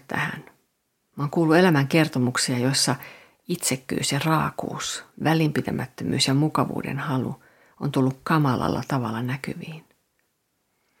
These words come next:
Mä oon myös saanut todistaa Jumalan rakkauden ja anteeksiannon muuttavaa voimaa. Se on häkellyttävää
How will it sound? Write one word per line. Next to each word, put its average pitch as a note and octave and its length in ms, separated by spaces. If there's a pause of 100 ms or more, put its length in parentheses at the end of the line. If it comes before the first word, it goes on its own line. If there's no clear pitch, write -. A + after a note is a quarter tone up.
(260)
Mä E3 80
oon E3 60
myös F3+ 240
saanut D#3 300
todistaa F3+ 420
Jumalan D3+ 400
rakkauden A2+ 680
ja C3 160
anteeksiannon A#2+ 720
muuttavaa C#3+ 600
voimaa. C#3+ 480 (1080)
Se - 140
on D3+ 60
häkellyttävää - 920